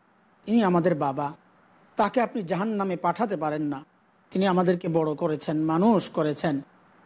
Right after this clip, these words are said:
শিখিয়েছেন, দীক্ষা দিয়েছেন। আল্লাহ, তিনি আমাদের বাবা, তাকে আমরা জান্নাতে নিয়ে যাব।" রব্বুল আলামিন তাদের এই দোয়া, নিবেদন, আবেদন কবুল করবেন বলেই তাদেরকে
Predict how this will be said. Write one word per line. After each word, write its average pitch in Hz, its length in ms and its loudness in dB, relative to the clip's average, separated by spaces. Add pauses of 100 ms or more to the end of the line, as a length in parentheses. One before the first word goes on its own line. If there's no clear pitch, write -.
(200)
শিখিয়েছেন, 226 840 0
দীক্ষা 196 320 -4
দিয়েছেন। 170 520 -4 (520)
আল্লাহ, 185 420 2 (720)
তিনি 247 180 4
আমাদের 247 320 4
বাবা, 208 340 0
তাকে 196 360 -6
আমরা 190 240 -4
জান্নাতে 185 460 -4
নিয়ে 160 200 -4
যাব।" 143 280 -4 (580)
রব্বুল 185 300 2
আলামিন 226 580 2 (460)
তাদের 226 320 0
এই 254 200 -4
দোয়া, 226 340 2
নিবেদন, 220 480 0
আবেদন 208 520 -2
কবুল 202 280 0
করবেন 202 500 0
বলেই 185 280 4
তাদেরকে 175 680 -4